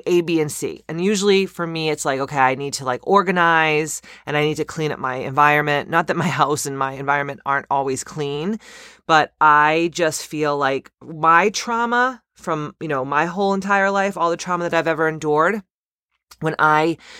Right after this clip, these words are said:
clean and I make things organized, it helps me feel less worry, less stress, like, less anxiety, less depression. So I cleaned a bunch of shit and I organized a bunch of shit.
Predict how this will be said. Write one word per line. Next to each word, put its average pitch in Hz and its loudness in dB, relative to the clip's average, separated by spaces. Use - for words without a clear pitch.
clean 190 2
and 170 2
I 156 2
make 160 0
things 156 -4
organized, 190 2
it 156 0
helps 170 -2
me 170 -4
feel 147 -2
less 139 0
worry, 135 0
less 127 2
stress, 135 0
like, 123 -4
less 135 -2
anxiety, 135 0
less 127 -2
depression. 135 -4
So - -8
I 139 4
cleaned 302 4
a - 8
bunch 156 4
of 143 -6
shit 123 -4
and 175 -2
I 208 4
organized 214 4
a - -4
bunch 151 -2
of 135 -10
shit. 113 -6